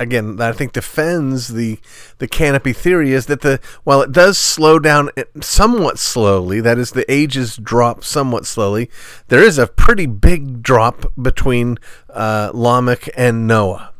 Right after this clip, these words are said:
They didn't, it, it, it goes pretty quickly downhill till we're left with our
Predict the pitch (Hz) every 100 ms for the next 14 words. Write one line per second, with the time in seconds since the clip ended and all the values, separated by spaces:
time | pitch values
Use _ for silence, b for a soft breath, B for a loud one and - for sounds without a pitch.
0 | - - - _ - _ _ - - B
1 | B B B B 123 143 165 156 139 131
2 | 117 127 - 123 117 147 143 - - 175
3 | - 175 160 - 101 98 101 123 120 120
4 | 123 123 101 - 110 107 101 107 104 104
5 | 113 - 110 104 104 92